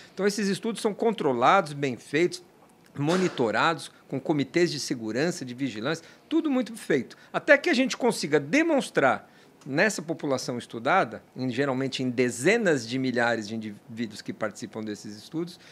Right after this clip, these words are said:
que o produto é seguro, não faz mal, e que o produto é eficaz, ele traz o benefício que se espera. E aí você coloca no mercado.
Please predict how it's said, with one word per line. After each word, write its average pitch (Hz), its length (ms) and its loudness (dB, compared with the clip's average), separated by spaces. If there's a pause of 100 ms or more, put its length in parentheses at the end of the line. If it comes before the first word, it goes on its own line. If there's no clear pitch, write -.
(160)
que - 100 -8
o 165 40 -2
produto 151 400 -2
é - 20 0
seguro, 156 460 0
não 208 160 -6
faz 135 240 -4
mal, 131 320 -4 (340)
e 214 80 -6
que - 100 -8
o 233 60 -6
produto 202 560 -2 (400)
é 196 160 2 (140)
eficaz, 254 600 -2
ele 135 140 -2
traz 180 340 4
o 202 40 -4
benefício 185 520 -2
que - 140 -10
se - 140 -10
espera. 104 440 -6 (460)
E 311 100 2
aí 339 120 6
você 311 240 2
coloca 240 420 6
no 247 60 2
mercado. 233 500 4